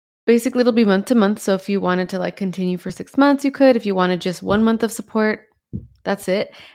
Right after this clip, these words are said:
And it'll be basically having, like, me as a coach, a l-, partner in your back pocket. So if you have, you're looking for a lease, if you're s-,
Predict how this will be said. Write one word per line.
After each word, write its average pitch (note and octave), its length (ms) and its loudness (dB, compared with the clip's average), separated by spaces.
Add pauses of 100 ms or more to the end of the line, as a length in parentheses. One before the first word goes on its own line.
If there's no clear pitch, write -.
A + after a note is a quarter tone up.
And G#3+ 120 2
it'll A3+ 180 2
be A#3 140 0
basically G3+ 420 -2
having, F3 320 -2
like, F3 240 -6
me F3+ 180 -2
as F3+ 180 -8
a F3+ 60 -10
coach, F#3+ 580 -4 (880)
a - 20 4
l-, F#3+ 220 -2 (720)
partner G3 360 -2
in G3 200 -4
your F#3+ 120 0
back D#3+ 220 0
pocket. - 360 -12
So G3 300 0
if F#3+ 140 -8
you F#3+ 260 -6
have, F#3 380 -6 (420)
you're G#3 160 -4
looking G3 240 -4
for F#3+ 120 -4
a F#3+ 80 -2
lease, B3+ 380 4
if G3+ 120 -8
you're F#3+ 100 0
s-, - 160 -10